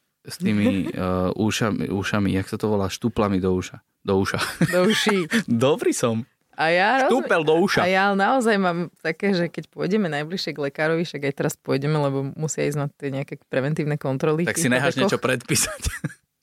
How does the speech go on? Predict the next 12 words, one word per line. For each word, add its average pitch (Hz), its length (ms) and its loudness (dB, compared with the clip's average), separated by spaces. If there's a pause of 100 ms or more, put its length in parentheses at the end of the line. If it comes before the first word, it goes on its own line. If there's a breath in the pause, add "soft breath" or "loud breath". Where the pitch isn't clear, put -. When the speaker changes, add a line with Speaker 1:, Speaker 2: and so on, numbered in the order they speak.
(120)
Speaker 2:
Aj, - 220 -8
aj 196 100 2
to 175 140 0
poprosím 185 400 2
doktora, 185 400 2
či - 80 -2
by 185 100 2
nemohol, 202 460 2
ale 170 400 4
Speaker 1:
Zoberiem, 208 320 2
nie, 120 180 -2
ne? 107 220 -4